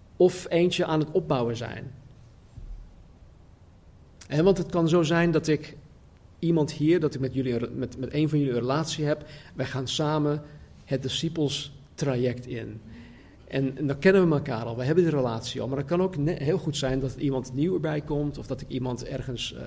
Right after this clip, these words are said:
tegenkom. En dat we dan op die manier een relatie op, aan het opbouwen zijn. En dit is hoe Jezus discipelen maakte. En ik geloof ook dat dit is de manier hoe Jezus wil dat wij discipelen maken.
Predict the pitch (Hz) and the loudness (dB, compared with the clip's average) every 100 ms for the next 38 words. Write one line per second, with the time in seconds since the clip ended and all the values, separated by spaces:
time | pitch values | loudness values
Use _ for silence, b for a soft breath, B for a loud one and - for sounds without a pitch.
0 | 101 151 156 143 131 143 139 B B 139 | -4 0 0 -2 -4 -4 -4 B B -2
1 | 139 139 131 151 165 175 123 143 139 131 | -2 -2 -4 0 2 0 -2 -2 -2 0
2 | 131 127 120 120 120 117 - 123 117 - | -2 -4 -4 -4 -4 -4 -4 -2 -4 -8
3 | - - 127 - 131 - - 135 110 107 | -14 -6 -6 -4 -4 -4 -4 -4 -4 -4
4 | 117 - - - - - - - - - | -8 -10 -14 -18 -20 -20 -20 -20 -20 -20
5 | - - - - - - - - - B | -20 -20 -20 -20 -20 -20 -20 -20 -20 B
6 | B B B - 175 175 156 202 185 180 | B B B 4 4 6 4 8 10 10
7 | 170 147 156 - - 233 151 120 120 - | 6 2 0 0 0 0 0 0 -4 -8
8 | 127 - - - - B B B B B | -10 -12 -14 -12 -12 B B B B B
9 | 143 156 - 165 175 175 170 - 156 175 | -2 0 0 2 8 8 8 -2 2 2
10 | 170 - 165 156 135 143 143 143 139 139 | 4 2 0 0 -2 2 4 4 4 2
11 | 110 143 139 139 135 135 131 120 135 139 | 2 4 4 2 2 4 2 0 0 0
12 | 135 170 185 156 135 131 117 104 107 123 | 0 -2 -2 -4 -6 -6 -6 -8 -10 -14